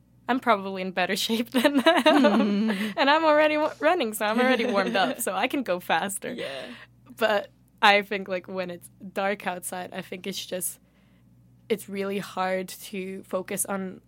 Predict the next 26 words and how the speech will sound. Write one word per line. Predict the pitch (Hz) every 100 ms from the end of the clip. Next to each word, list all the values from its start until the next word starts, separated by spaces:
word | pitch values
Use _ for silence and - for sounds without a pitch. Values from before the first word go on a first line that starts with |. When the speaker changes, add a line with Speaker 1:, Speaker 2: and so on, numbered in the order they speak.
| -
Speaker 1:
the |
f-, | 202 -
aspects | 190 180 - 196
of | 196 180
running | 185 185
that | 180 175
I | 170 170
enjoy | 170 170 - 190 175 202 320 453 - _ _ _ -
because | 196 - 190 190
the | 190
fear | - 202 175
becomes | 180 - 165 165
so | - 170 175
overwhelming. | 175 175 180 180 - 208 226 202
Speaker 2:
Mm-hmm. | 226 214 208 -
Speaker 1:
And | 190
I | 185
think | - 196
it | 196 190
is, | 185 185
like, | 185 175 - _
sort | - 185
of | 185 170 _ _ _ _ _ _ _ -
that | 185 180 -
sort | 185
of | 185